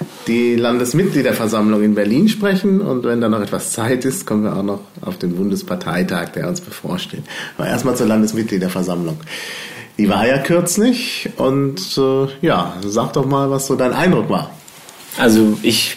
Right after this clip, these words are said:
Speaker 2: bin sehr zufrieden, muss ich sagen. Also,
Speaker 1: Mhm.
Speaker 2: ähm, ich denke, wir haben da, ähm, gerade auch das, äh,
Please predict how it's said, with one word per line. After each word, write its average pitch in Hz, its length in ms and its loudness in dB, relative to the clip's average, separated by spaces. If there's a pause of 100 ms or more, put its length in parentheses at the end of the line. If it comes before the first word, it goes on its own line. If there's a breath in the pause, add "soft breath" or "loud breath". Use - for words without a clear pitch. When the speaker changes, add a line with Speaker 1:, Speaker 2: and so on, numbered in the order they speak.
Speaker 2:
bin 156 160 6
sehr 139 180 4
zufrieden, 147 460 4
muss 95 180 2
ich 95 120 0
sagen. 87 260 -2 (100)
Also, 101 320 4
Speaker 1:
Mhm. 175 200 2 (540 loud breath)
Speaker 2:
ähm, 110 600 6
ich - 160 -2
denke, 117 380 4
wir 107 180 6
haben 120 160 4
da, 110 340 2 (540 loud breath)
ähm, 104 380 8
gerade 110 340 4
auch 110 160 0
das, - 440 0
äh, 104 360 2